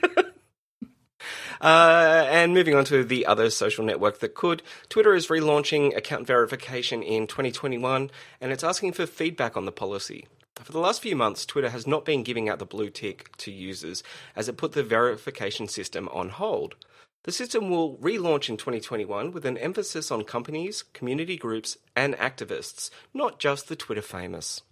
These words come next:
Um, <laughs> which is ridiculous to say because I do have a blue tick, although I don't deserve one. Uh, Twitter says an account must be notable and active, and the badge won't be awarded to anyone whose account has incomplete profiles, and you also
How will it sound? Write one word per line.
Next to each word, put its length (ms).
Um, 360
<laughs> 160
which 200
is 160
ridiculous 440
to 100
say 300
because 240
I 240
do 220
have 180
a 60
blue 180
tick, 420
although 320
I 120
don't 240
deserve 340
one. 160
Uh, 140
Twitter 260
says 480
an 100
account 260
must 220
be 140
notable 420
and 100
active, 400
and 160
the 60
badge 260
won't 300
be 120
awarded 360
to 180
anyone 420
whose 580
account 600
has 420
incomplete 540
profiles, 520
and 80
you 100
also 320